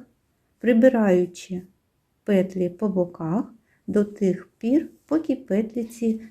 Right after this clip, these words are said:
не закінчаться. Так виглядає зараз моя робота. На спицях залишилося дванадцять петель. Продовжуємо в'язати ці дванадцять петель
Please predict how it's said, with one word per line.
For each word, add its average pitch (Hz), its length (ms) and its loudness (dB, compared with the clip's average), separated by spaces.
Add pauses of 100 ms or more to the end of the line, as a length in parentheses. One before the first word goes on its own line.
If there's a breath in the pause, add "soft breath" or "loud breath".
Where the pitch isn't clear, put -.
(180 loud breath)
не 202 220 2
закінчаться. 175 960 -6 (220)
Так 220 220 2
виглядає 208 560 8
зараз 190 440 2
моя 202 260 4
робота. 180 640 2 (640)
На 214 100 6
спицях 202 480 4
залишилося 185 880 4
дванадцять 185 760 6
петель. 185 400 0 (380)
Продовжуємо 190 720 8
в'язати 180 680 4 (600)
ці 190 240 4
дванадцять 175 760 4
петель 208 480 0